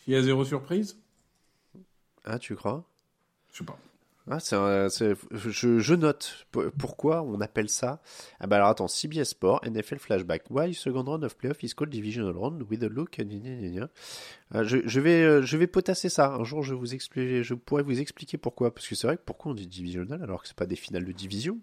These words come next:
Speaker 2: tu vois, c'est un peu, hein, wild card, gna gna gna gna gna gna. Bon, je regarderai,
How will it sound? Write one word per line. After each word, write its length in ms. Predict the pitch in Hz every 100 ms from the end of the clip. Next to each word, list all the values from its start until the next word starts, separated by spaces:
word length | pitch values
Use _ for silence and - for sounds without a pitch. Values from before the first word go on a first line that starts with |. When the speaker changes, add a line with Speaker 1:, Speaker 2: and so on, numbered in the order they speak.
| _
Speaker 2:
tu 80 | -
vois, 80 | 143 - -
c'est 60 |
un 60 | 95
peu, 180 | - 95 92 95 98 _ - 147 - - _ -
hein, 120 | 131
wild 300 | 139 104 107
card, 240 | 117 131
gna 100 | 139
gna 560 | 101 107 113 90 87 90
gna 140 | 117
gna 320 | 117 90 90 117
gna 100 | 92
gna. 160 | 85
Bon, 200 | 98 90 -
je 120 | 95
regarderai, 440 | 104 107 107 113